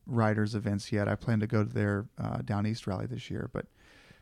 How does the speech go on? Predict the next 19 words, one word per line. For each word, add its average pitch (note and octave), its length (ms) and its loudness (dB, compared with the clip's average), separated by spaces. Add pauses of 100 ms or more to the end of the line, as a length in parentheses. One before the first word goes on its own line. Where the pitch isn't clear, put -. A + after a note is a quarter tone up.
(160)
um, G2 360 0
same A#2 220 2
goes A2 120 2
for A2+ 80 -6
the G#2+ 100 -2
Quebec G#2 360 -2
Club. G#2+ 320 -2
I G#2+ 80 2
join G#2+ 280 2
every G#2 220 -2
year, G#2+ 280 -4
but - 160 -6
I G#2 40 -4
haven't G#2 220 -6
gone G#2 220 -2
to G2+ 80 -2
their A2 180 -2
rally G#2+ 320 -4
either. G#2+ 360 -2